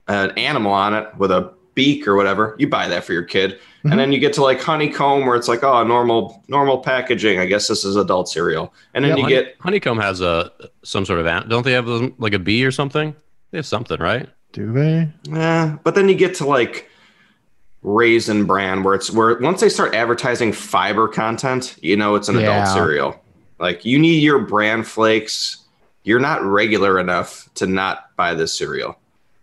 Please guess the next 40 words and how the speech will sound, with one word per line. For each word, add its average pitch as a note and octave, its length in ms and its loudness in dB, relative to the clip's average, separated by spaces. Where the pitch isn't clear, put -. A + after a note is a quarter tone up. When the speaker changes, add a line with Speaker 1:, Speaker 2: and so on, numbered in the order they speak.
Speaker 3:
Well, A#2 360 0
with G#2+ 320 -4
Golden D3 320 2
Grahams, F#2 440 0
and G#2 120 -2
that's, B2 160 -4
they're A2+ 240 0
a A#2+ 40 -2
fascinating F2+ 540 -2
one. D#2 260 -2
They're B2 300 0
soggy G2 540 -2
in, F#2+ 240 -4
like, D#2 180 0
forty-four E2 680 -6
seconds. - 540 -6
It's, A#2 180 -4
like, G#2 220 -2
I G#2+ 100 -2
think B2 140 -2
it's A2+ 100 -4
one A2+ 100 0
of F#2 160 -2
the - 60 -18
soggiest F#2 640 0
cereals. D#2+ 640 -2
What's A2 220 -4
your G2 80 -2
take F2+ 240 -2
on D#2 120 -4
this, D2 240 -8
Rick? D2+ 200 -4
Speaker 2:
Okay, B2+ 340 -2
you C3+ 140 2
guys D3+ 260 0
are C#3 60 0
not B2+ 300 0
gonna D3+ 180 2
like A2+ 280 0
this. - 400 -6